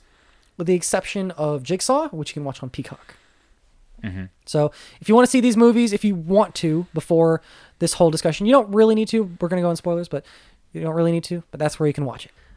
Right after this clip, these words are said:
Speaker 1: Um, so how this works is that we'll go through, okay, so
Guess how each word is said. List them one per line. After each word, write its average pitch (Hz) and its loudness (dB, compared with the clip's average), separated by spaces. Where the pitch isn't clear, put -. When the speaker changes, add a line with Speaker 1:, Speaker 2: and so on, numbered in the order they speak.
Speaker 1:
Um, 180 0
so 196 -4
how 220 2
this 208 -4
works 320 -2
is 202 -6
that 202 2
we'll 196 0
go 202 4
through, 190 -2
okay, 220 -2
so 190 0